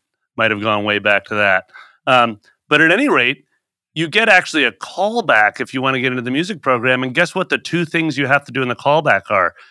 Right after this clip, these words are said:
You don't even have to play your instrument. The only thing you have to do is pitch match, do oral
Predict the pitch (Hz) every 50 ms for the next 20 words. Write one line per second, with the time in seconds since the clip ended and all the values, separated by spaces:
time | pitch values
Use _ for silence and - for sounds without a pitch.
0 | _ _ - 165 190 214 247 247 233 214 196 202 - 185 143 180 185 175 147 135
1 | - - 185 196 208 - - - - 120 104 87 - _ _ _ _ _ _ _
2 | _ - 175 196 - - - 196 202 233 294 311 277 214 175 143 - 143 127 120
3 | 117 113 110 120 110 - - 120 104 113 110 104 101 - - - - 143 - -
4 | - - 117 110 104 101 104 - - - - 127 120 113 - 123 127 127 127 123
5 | 117 110 107 98